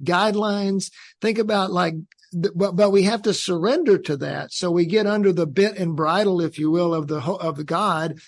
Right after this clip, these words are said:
But what God's gonna do is ride us out on an adventure. It's the adventure of life, and he's, he's in charge,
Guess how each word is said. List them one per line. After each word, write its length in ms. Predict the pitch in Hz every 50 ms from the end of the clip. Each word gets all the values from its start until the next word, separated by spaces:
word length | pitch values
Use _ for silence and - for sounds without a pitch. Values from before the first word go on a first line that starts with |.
| - - - _ _
But 180 | - 165 180 180
what 240 | 170 190 202 226 208
God's 320 | 165 214 226 269 277 277
gonna 180 | - 240 208 185
do 220 | 170 185 185 185
is 240 | 180 185 175 160 135
ride 460 | 156 160 160 160 170 185 214 220 220
us 200 | 226 214 175 - - - 196
out 240 | 190 190 185 185 185
on 140 | 180 175 180
an 100 | 175 165
adventure. 600 | 165 156 139 165 165 156 123 - 143 - - _ _ _ _ _ _ _ _ _ _ _ _ _ _ _ _ _
It's 220 | 226 208 196 196
the 160 | - 190 185 180
adventure 580 | 165 147 147 202 233 240 226 - 233 233 226
of 160 | 196 180 156
life, 360 | 170 180 180 190 196 196 185 190
and 140 | 175 151
he's, 240 | 147 160 190 185 -
he's 300 | 175 156 165 202 175 139
in 160 | 180 175 160
charge, 720 | 143 - - - 196 202 220 220 220 220 220 208 - -